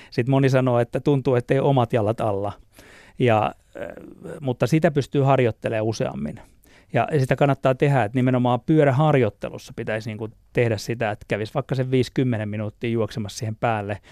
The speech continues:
just sen aikaa, kun se tuntuu pahalta. To-, tai siis niinku sellaiset, ettei ne jalat ole omat, ja sit se, sit se riittääkin. Niin tota,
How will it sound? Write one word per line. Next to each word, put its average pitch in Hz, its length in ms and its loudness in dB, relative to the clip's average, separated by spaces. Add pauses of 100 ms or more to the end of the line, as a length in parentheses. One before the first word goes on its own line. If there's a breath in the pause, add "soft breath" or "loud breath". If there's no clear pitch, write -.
(140 soft breath)
just 147 200 -2
sen 135 140 2
aikaa, 120 320 0
kun 110 100 -10
se 110 60 -10
tuntuu 113 320 -4
pahalta. 113 500 -4 (460 soft breath)
To-, 135 100 0
tai 120 200 2
siis 110 140 0
niinku 113 180 -2 (400)
sellaiset, 110 520 -4
ettei 117 320 -6
ne 110 80 -2
jalat 113 240 -2
ole 110 100 -6
omat, 117 380 -4 (400 soft breath)
ja 123 80 -4
sit 117 180 -2
se, 113 220 -6
sit 139 160 -6
se 120 100 -4
riittääkin. 123 600 -4 (720 soft breath)
Niin 117 140 -8
tota, 110 400 -6